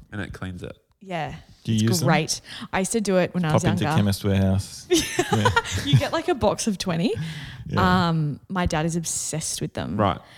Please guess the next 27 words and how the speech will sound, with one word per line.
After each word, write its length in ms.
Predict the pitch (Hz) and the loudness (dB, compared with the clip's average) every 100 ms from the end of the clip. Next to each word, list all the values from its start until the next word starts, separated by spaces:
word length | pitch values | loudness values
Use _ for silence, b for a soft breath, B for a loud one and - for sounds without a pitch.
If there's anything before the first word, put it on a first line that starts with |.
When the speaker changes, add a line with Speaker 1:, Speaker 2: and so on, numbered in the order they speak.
| B | B
Speaker 2:
Like, 220 | 165 170 - | -4 -4 -4
he 180 | 185 190 | -2 0
always 160 | 190 | 0
tries 220 | - 175 | 0 0
to 100 | - | -2
push 360 | 175 - 156 - | -6 -6 -4 -4
them 400 | 170 165 170 170 - _ _ | -2 0 0 -2 -8 _ _
on 140 | 185 | -4
me. 160 | 175 226 | 0 -2
Like, 120 | 370 | -2
he 80 | 247 | 0
Speaker 1:
Right. 80 | 185 | 2
Speaker 2:
tries 160 | 170 185 | 0 -2
to 100 | 190 | -2
push 240 | 196 - | -2 -2
drugs 320 | - 156 175 | -4 -6 -6
on 140 | 170 170 | -6 -6
me 120 | 170 | -6
and 120 | 180 | -8
stuff. 340 | - 330 - - | -6 -6 -8 -6
Speaker 1:
Right, 140 | 90 107 | -2 0
right. 140 | 87 98 | 0 -2
Does 120 | 139 | -2
he? 80 | 156 | 0
Speaker 2:
And 280 | 165 165 - _ _ B - | 0 -2 -8 _ _ B 2
yeah, 280 | 349 349 254 | 4 6 6
like, 200 | 254 | 2